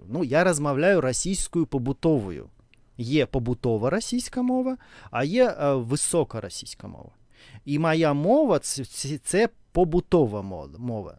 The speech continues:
Я невірно ставлю закінчення, наприклад. І це побутова мова. Тому що я не дуже гарна, ну, це таке ж, е, лі-, літота. <laughs> Я дуже погано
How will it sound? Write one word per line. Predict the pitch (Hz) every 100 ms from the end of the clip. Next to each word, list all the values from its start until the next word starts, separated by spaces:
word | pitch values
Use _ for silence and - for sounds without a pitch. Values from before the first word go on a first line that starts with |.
| 120
Я | 123 107 131 214 240
невірно | 208 180 127 160 233 214 214 202
ставлю | - - 147 180 170 170
закінчення, | 143 131 156 135 - 104 98
наприклад. | 95 - 104 - - _ _ _ _ _ _ _ _ _ _ _ _ -
І | 143
це | 131 - 220
побутова | 160 127 139 139 160 143
мова. | 123 104 73 73 _ _ _ _ _ _ _ - 127
Тому | 156 143 170 285
що | - - 156
я | 117 160 233 226
не | 147 151 143 131 127
дуже | 113 151 135 127
гарна, | 113 143 233 247 214
ну, | 127 95 - _
це | - 110
таке | 98 98 98
ж, | - - - - -
е, | 117 120 113 113 113 123
лі-, | 139 120
літота. | 131 151 156 123 - 92
<laughs> | - -
Я | 190 123
дуже | 120 185 165
погано | - 151 135 151 156 127